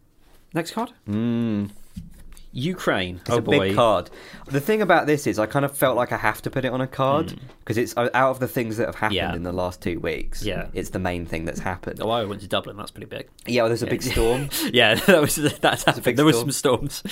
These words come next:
Speaker 1: <laughs> Sorry,
Speaker 2: Yeah.
Speaker 1: no, I'm, I'm being glib. I do apologise.
Speaker 2: But yeah, no, no, it's, I
Speaker 1: Um,
Speaker 2: mean, it's, it's funny 'cause I was try-, I thought I had to
Speaker 1: Mm.
Speaker 2: put this on a card. Also, we talked about it on the last episode.
Speaker 1: Mm.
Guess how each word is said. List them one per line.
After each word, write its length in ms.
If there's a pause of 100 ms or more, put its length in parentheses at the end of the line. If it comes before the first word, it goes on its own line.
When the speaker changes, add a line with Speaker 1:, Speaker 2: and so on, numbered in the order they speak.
(100)
Speaker 1:
<laughs> 200
Sorry, 200
Speaker 2:
Yeah. 60
Speaker 1:
no, 120
I'm, 180
I'm 140
being 160
glib. 240
I 120
do 120
apologise. 300
Speaker 2:
But 100
yeah, 220
no, 180
no, 120
it's, 220
I 140
Speaker 1:
Um, 80
Speaker 2:
mean, 160
it's, 220
it's 160
funny 320
'cause 160
I 60
was 100
try-, 260
I 60
thought 160
I 80
had 160
to 40
Speaker 1:
Mm. 40
Speaker 2:
put 60
this 140
on 60
a 60
card. 260
Also, 220
we 80
talked 260
about 160
it 60
on 80
the 80
last 280
episode. 520
Speaker 1:
Mm. 260